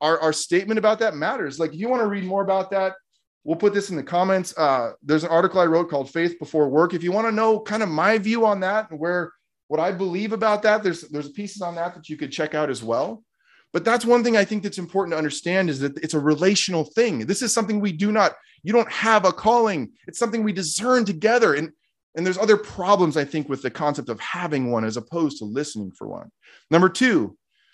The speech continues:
the second thing is this, that you matter too. <laughs> In the whole calling thing, even though it, it has certain characteristics, that you matter. It's not a nice idea to discover my, li-,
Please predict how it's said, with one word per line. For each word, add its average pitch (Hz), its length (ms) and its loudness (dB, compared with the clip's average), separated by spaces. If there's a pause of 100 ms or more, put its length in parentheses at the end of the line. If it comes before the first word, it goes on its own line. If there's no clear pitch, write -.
(220)
the 139 80 -8
second 220 320 4
thing 170 120 0
is 143 140 0
this, 175 300 2
that 160 140 -6
you 247 260 4
matter 226 380 6
too. 160 520 0 (280)
<laughs> - 1700 -20
In 190 120 -4
the 233 120 0
whole 240 200 4
calling 226 420 -4
thing, 151 180 -6
even 226 260 -2
though 240 160 6
it, 180 140 2
it 170 100 -2
has 190 260 0
certain 180 240 0
characteristics, 180 580 0
that 165 140 -8
you 214 140 0
matter. 226 600 4 (1120)
It's 175 180 2
not 247 220 8
a 262 60 8
nice 202 400 2
idea 165 360 2
to 156 140 -12
discover 160 480 2
my, 143 200 0
li-, 208 220 4